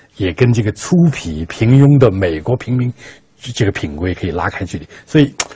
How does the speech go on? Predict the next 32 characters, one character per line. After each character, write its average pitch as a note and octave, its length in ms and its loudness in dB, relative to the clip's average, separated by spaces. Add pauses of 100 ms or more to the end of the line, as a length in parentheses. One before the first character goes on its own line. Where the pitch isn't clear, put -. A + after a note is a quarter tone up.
(280)
说 F#3 200 2
法 - 300 0
语 F2 160 0
可 - 140 -10
能， F#2 120 -8 (340)
或 - 120 -4
者 - 100 -12
听 A#2 200 -4
法 - 180 -8
国 F#2 160 -6
音 A#2+ 100 0
乐、 A2+ 140 0
看 A2 220 -4
法 - 160 -8
国 - 120 -8
电 G#2 140 -4
影 D2 80 -14
是 - 160 -10
一 E2+ 40 -10
种 - 140 -18
时 - 220 -10
尚， - 180 -12 (920)
啊， F#2 300 -8
这 C3+ 120 2
是 G2 160 -6
一 F#2 120 -4
个， F2 200 -4 (300)
呃， F#2 240 -2 (400)
既 F3 400 4
要 A#2 220 6
有 E2 200 -4
一 B2+ 160 -10